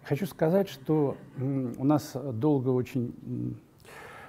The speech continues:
по-настоящему американское кино у нас не то что не знали, а было очень дозировано, по чуть-чуть покупалось, потом все хлынуло.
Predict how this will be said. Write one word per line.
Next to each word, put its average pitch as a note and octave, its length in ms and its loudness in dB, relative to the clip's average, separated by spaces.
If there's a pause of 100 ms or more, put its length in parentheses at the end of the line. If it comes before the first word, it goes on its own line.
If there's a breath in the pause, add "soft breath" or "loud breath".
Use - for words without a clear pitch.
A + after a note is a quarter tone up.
(440 loud breath)
по-настоящему D3+ 880 8
американское B2 760 0
кино C3+ 340 4
у A#2+ 40 0
нас B2 280 -2
не B2 100 2
то D3+ 120 0
что - 160 -2
не C3+ 100 6
знали, F#3+ 300 8
а A#2+ 120 6
было B2 260 2
очень A#2 380 0
дозировано, G3+ 640 4
по - 140 -2
чуть-чуть - 520 0 (520 soft breath)
покупалось, E3 640 6
потом D#3+ 380 6
все - 240 0
хлынуло. C3+ 600 4